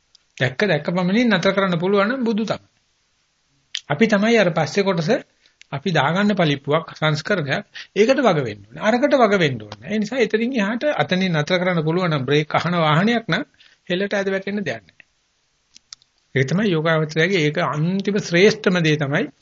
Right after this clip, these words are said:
දැකීම දැකීම මතින් නතර කරන්න. ඇහිීම ඇහිීම මතින් නතර කරන්න. අ,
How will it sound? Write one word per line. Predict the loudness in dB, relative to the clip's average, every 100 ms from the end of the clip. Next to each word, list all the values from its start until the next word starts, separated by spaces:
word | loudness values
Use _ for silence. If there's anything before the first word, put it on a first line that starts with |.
| _ -20 -16
දැකීම | -4 -4 -2 -2 0
දැකීම | -2 0 -2 0
මතින් | -2 -2 -4
නතර | -4 -8
කරන්න. | -14 -18 -20 _ _ -12
ඇහිීම | -4 0 2 2
ඇහිීම | 0 0 2
මතින් | 0 0 -2
නතර | -2 -4
කරන්න. | -4 -4 -2 -4 -4 -16 -20 -20 _ _ _
අ, | -2